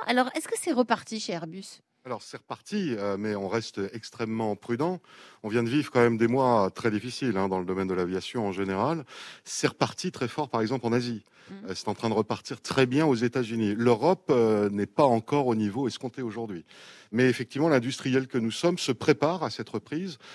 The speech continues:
Speaker 2: après, euh, quasiment une, une année et demie, euh, de difficultés à affronter avec une perte d'activité de l'ordre de quarante pour cent, en fait, de notre activité précédente.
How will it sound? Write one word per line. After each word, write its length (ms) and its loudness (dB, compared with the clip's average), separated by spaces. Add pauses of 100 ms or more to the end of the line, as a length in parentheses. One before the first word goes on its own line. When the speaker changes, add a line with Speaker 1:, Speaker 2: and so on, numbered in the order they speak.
(180)
Speaker 2:
après, 280 -2
euh, 400 8
quasiment 640 0
une, 280 0
une 180 2
année 240 4
et 60 2
demie, 380 0
euh, 520 -2 (180)
de 160 -6
difficultés 800 -4
à 100 0
affronter 520 -2 (380)
avec 360 2
une 180 2
perte 220 4
d'activité 520 -2
de 60 -6
l'ordre 140 0
de 60 -4
quarante 360 0
pour 140 -8
cent, 180 -8
en 60 -4
fait, 220 -12
de 120 0
notre 200 -2
activité 440 -6
précédente. 480 -10